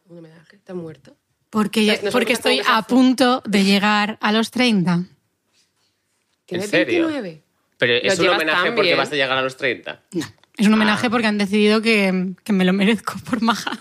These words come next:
Speaker 3: Ah, bueno, pues eso está muy bien.
Speaker 1: Por popu.
Speaker 3: Pero es como un
Speaker 2: Por
Speaker 3: poco tu
Speaker 2: popu.
Speaker 3: fiesta de cumple.
Speaker 2: Sí, porque llego el domingo de Toulouse y el domingo a las doce de la noche cumplo treinta.
Speaker 1: Claro.
Speaker 3: Qué bonito.
Speaker 2: ¡Qué nervios, Dios mío, estoy fatal!
Speaker 3: ¿Vas a, ¿Tienes crisis de los treinta?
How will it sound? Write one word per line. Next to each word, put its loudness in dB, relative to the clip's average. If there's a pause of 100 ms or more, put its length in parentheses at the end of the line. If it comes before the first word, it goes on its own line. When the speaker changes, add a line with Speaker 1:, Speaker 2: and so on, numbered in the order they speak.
(100)
Speaker 3:
Ah, 2
bueno, -2
pues -2
eso -2
está 0
muy 0
bien. -2
Speaker 1:
Por -2
popu. -2
Speaker 3:
Pero 2
es -6
como 0
un -2
Speaker 2:
Por 0
Speaker 3:
poco -2
tu -2
Speaker 2:
popu. -4
Speaker 3:
fiesta 0
de 0
cumple. -12 (540)
Speaker 2:
Sí, -2
porque -2
llego -2
el -2
domingo 0
de 0
Toulouse -2 (120)
y 0
el 0
domingo 0
a 2
las -2
doce -4
de 0
la -4
noche -10 (380)
cumplo -12
treinta. -20
Speaker 1:
Claro. -14 (540)
Speaker 3:
Qué -4
bonito. -12
Speaker 2:
¡Qué -6
nervios, 2
Dios -4
mío, -4
estoy -4
fatal! -2 (220)
Speaker 3:
¿Vas 0
a, 0
¿Tienes -2
crisis 0
de 4
los 2
treinta? -2